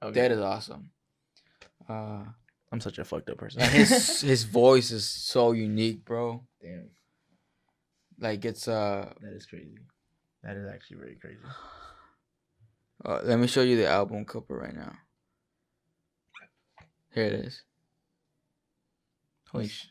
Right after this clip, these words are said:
Speaker 1: shit.
Speaker 2: you see his brains all out?
Speaker 1: Yeah.
Speaker 2: He put the knife right there and the shotgun right there. Look, you can see his wrist.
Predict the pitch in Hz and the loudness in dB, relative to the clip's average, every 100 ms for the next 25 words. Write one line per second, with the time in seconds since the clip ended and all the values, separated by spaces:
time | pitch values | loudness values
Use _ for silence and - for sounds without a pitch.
0 | _ - 135 - - - _ - 117 - | _ -16 -12 -12 -14 -20 _ -18 -16 -8
1 | 113 107 107 110 113 113 117 123 135 - | -6 -6 -6 -6 -6 -4 -2 -2 -4 -6
2 | - - 95 80 123 - 113 120 110 113 | -14 -12 -10 -12 -12 -8 -8 -6 -6 -4
3 | 110 110 107 117 110 110 107 107 - 104 | -4 -6 -6 -8 -6 -6 -6 -8 -10 -12
4 | - - - - - - _ _ - 107 | -12 -16 -16 -14 -14 -14 _ _ -10 -10
5 | - - 107 110 - 113 104 107 110 107 | -10 -12 -10 -8 -6 -6 -6 -4 -4 -4
6 | - | -10